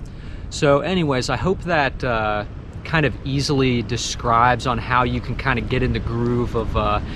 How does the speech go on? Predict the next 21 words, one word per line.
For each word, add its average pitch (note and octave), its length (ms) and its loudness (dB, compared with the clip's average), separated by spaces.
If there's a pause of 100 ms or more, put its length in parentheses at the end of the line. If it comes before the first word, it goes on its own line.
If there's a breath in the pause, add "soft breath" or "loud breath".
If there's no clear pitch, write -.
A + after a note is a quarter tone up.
(280 loud breath)
using C#3 300 2
a A2 60 0
trekking C3+ 400 2
pole. B2 260 0
And A#2+ 80 0
before G3 360 4
you D3 100 2
know C3 300 4
it, A2+ 120 0
you're B2+ 140 0
really D3 500 6
gonna B2 180 -2
feel C3 460 2
like A2+ 340 4
as B2 80 -4
soon D#3 240 2
as C#3+ 160 4
you D3+ 60 2
dig C3+ 240 4
those B2+ 340 4
in, C3+ 380 2